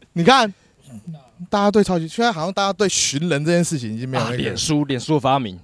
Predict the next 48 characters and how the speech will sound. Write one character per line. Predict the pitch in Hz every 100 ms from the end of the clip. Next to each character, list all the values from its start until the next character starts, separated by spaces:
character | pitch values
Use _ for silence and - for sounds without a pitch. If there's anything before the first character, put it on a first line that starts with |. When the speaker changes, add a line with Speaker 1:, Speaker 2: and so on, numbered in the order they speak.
| _
Speaker 1:
哦， | - 104 101
对 | 98 107
啊。 | 92
Speaker 2:
就 | 95
跟 | 190 190
我 |
们 | 139
那 | 147
天 | 151 147
讲 | 117
的 | 107
一 | 101
样。 | 110 101 - -
Speaker 1:
哪 | 120 101
一 |
天？ | 101 98 101 _ _
Speaker 2:
就 | 151
是 | 147
有， | 139 - - _ _
从 | - 143 139
智 | - 160
慧 | 151
型 | 123
手 | 123 110
机 | 104
出 | 120 123
现， | 117 120
一 | 107
切 | -
都 | 104
变 | 101 113 80
了。 |
Speaker 1:
哦， | 82 98
对 | 113
啊， | 101
一 | 98
切 |
都 | 101 98
变 | 98
了， | 92
大 | 117
家 | 110
都 | 110
被 | 113
手 | 101 92
机 | 98
操 | - 95
控。 | -